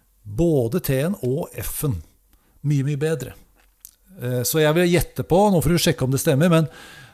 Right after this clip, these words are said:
du har alltid vært en T og kommer alltid til å være det, for det er, hvis du kan velge, så foretrekker du det. Men du har blitt mer komfortabel med F-en og fått mer kontakt med den og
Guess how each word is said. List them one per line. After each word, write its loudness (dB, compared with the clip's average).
du -4
har 2
alltid 0
vært -4
en -4
T 0
og -4
kommer 0
alltid -4
til 0
å 0
være -2
det, 2
for -4
det 4
er, -2
hvis -6
du -8
kan 0
velge, 2
så 0
foretrekker 0
du -2
det. 2
Men -8
du -2
har -4
blitt -4
mer -2
komfortabel -4
med -2
F-en -6
og -6
fått -6
mer -2
kontakt -6
med -4
den -2
og 0